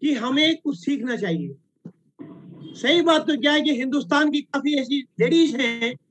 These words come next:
ऐसी महिलाएं हैं, ऐसी बहनें हैं, जिन्होंने एक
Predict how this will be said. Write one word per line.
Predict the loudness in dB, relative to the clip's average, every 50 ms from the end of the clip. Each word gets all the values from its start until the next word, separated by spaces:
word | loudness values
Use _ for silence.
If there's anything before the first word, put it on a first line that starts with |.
| _ _ _ _ _ _ -8 -6
ऐसी | -2 -2 0
महिलाएं | 0 0 0 0 2 2 4 4 4
हैं, | 4 4 2 0 -2 -6 _ _ -8 -8
ऐसी | -6 -6 -4 -4
बहनें | -2 -2 0 2 2 4
हैं, | 4 2 2 0 -2 -6 -10 _ -20 -20 -20 _ _ _ _ _ _ -6
जिन्होंने | -2 0 2 4 4 4 4 4
एक | 2 0